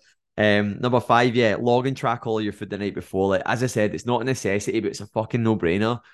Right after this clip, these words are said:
It gives you accountability, it gives you control, and it essentially puts you in the driver's seat of your results.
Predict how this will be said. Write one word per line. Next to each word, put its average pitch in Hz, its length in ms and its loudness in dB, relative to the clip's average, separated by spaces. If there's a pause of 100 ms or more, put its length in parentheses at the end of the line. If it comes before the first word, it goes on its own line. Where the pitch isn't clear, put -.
(200)
It 104 120 -6
gives 98 180 -2
you 92 80 0
accountability, 113 680 0
it 110 100 -6
gives 101 220 -4
you 101 80 -8
control, 123 560 -2 (280)
and 139 120 0
it 123 100 -2
essentially 143 520 0
puts - 440 0
you 117 140 0
in 113 80 -6
the 113 100 -2
driver's 107 460 0
seat - 300 -4 (280)
of 110 180 0
your 113 140 0
results. 104 580 -4